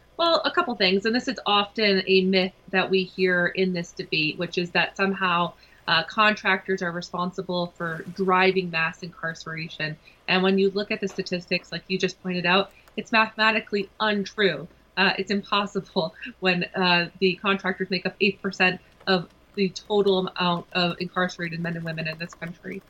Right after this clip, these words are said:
Um, so, I mean, there are other forces that, that are driving those things.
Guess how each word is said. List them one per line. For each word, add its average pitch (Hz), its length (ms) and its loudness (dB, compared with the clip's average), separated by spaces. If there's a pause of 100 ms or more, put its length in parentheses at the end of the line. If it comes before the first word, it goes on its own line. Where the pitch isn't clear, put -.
(240)
Um, 170 400 2
so, 185 440 4
I 196 80 4
mean, 180 340 4
there 185 180 4
are - 120 0
other 196 340 4 (240)
forces 262 340 4
that, 214 240 8
that 196 100 4
are 190 100 6
driving 214 360 4
those 208 180 -2
things. 202 320 -2